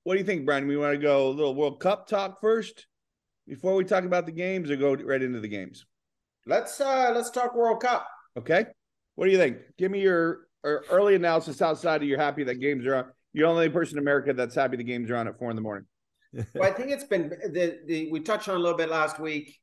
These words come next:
Speaker 2: It remains the inability to, like, close out games with leads with elite world-class players. It's,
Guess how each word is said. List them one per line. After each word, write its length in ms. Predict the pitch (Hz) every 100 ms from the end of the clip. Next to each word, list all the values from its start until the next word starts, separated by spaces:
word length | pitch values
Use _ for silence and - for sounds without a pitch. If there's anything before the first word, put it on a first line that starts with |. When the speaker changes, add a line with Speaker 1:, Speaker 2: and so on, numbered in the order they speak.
| _ _ _ - -
Speaker 2:
It 260 | 160 160 151
remains 800 | 165 185 196 190 185 - - _ _ _ _ _
the 340 | 143 156 165 208
inability 540 | 226 220 185 214 180
to, 80 | 143
like, 220 | 139 135
close 320 | - 156 190
out 200 | 185 -
games 380 | 117 117 170 190
with 140 | 127 110
leads 640 | 117 143 196 190 - - _ 120
with 180 | 131
elite 440 | 123 120 147 190 123
world-class 560 | 127 160 165 147 147 -
players. 640 | 127 127 165 196 - - _ _ _ _ -
It's, 520 | 143 135 - -